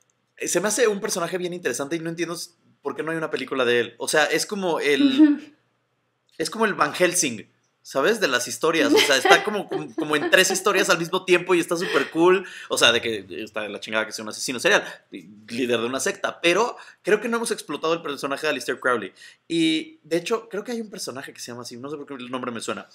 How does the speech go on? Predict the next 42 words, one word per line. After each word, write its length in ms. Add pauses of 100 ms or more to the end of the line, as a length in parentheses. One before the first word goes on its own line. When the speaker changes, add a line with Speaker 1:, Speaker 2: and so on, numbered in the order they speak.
(220)
Speaker 1:
Uno. 320
Y 100
dos, 400 (560)
creo 540
que, 640
eh, 60
cien 360
por 120
ciento 560 (200)
tuvo 260
que 260
a 80
Nick 340
Carter 680
atacarle 520
primero 300
la 280 (220)
maldición. 520 (640)
Speaker 2:
Sí. 760
Speaker 1:
O 80
sea, 120
es 140
el 80
Speaker 2:
O 20
Speaker 1:
que 60
Speaker 2:
sea, 120
Speaker 1:
más 180
Speaker 2:
como 220
que 100
Speaker 1:
desacró. 500
Speaker 2:
ese 240
güey 180
no 120
le 120
pasó 320
nada. 360
Speaker 1:
Nada, 460
se 120
murió 240
de 60
Speaker 2:
A 20
lo 60